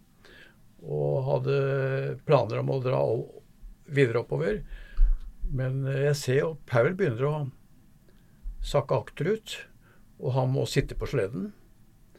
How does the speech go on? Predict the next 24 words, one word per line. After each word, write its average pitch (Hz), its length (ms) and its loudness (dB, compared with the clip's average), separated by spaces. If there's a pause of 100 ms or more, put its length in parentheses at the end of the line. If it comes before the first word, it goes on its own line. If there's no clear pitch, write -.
(440)
Og 139 800 2
vi 139 120 0
hadde 135 160 0
bare 135 240 2
ett 131 80 -2
spann 151 320 -4
da, 170 140 -8 (240)
Tor 147 180 -4
og 156 80 -2
jeg. 165 180 -4 (720)
Og 71 480 0
s-, - 560 -4
jeg 139 140 -4
spør 120 320 2 (200)
Paul 185 320 2
at, 147 220 2 (120)
«Går 143 200 8
det 156 80 0
bra, 190 320 6
eller 143 160 4
skal 151 160 0
vi 151 80 2
slå 151 180 2
leir?» 98 340 4